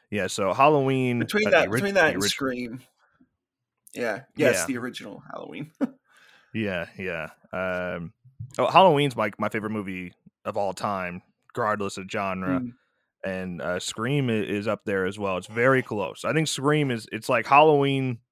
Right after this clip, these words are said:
Speaker 1: Scream, and then, like, Back to the Future. Like, those three are just right there with each other in my head. So,
Speaker 2: For me, it would
Speaker 1: yeah.
Speaker 2: be Halloween, Scream, and actually RoboCop.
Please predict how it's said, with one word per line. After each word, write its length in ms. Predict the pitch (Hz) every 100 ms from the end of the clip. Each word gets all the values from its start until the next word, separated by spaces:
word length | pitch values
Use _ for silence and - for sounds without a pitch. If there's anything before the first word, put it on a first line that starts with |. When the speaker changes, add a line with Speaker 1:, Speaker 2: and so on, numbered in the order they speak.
| _
Speaker 1:
Scream, 580 | - - 135 131 131 123
and 140 | 113
then, 100 | 113
like, 240 | 110 101
Back 260 | - 95 98
to 60 | 101
the 80 |
Future. 340 | 95 92 87 87
Like, 180 | 87 85
those 300 | 104 110 -
three 460 | 113 110 107 107 - _ _ _ _ _
are 320 | 95 98 92 - _ _ -
just 240 | 104 -
right 300 | 107 107 101
there 220 | 104 95 92
with 120 | 90
each 160 | 92
other 300 | 95 85 82
in 80 | 87
my 160 | 87 87
head. 300 | 95 87 85 - _ _ _ _ _ _ _ _ _
So, 240 | - 113 98
Speaker 2:
For 60 |
me, 220 | - 156 175
it 80 |
would 140 | 143 135
Speaker 1:
yeah. 200 | 113 -
Speaker 2:
be 560 | 131 127 127 131 - -
Halloween, 720 | 135 143 143 139 139 143 143
Scream, 600 | 139 - 131 139 135 131 -
and 340 | 120 117 98 -
actually 320 | 127 - 110
RoboCop. 540 | 104 113 - - -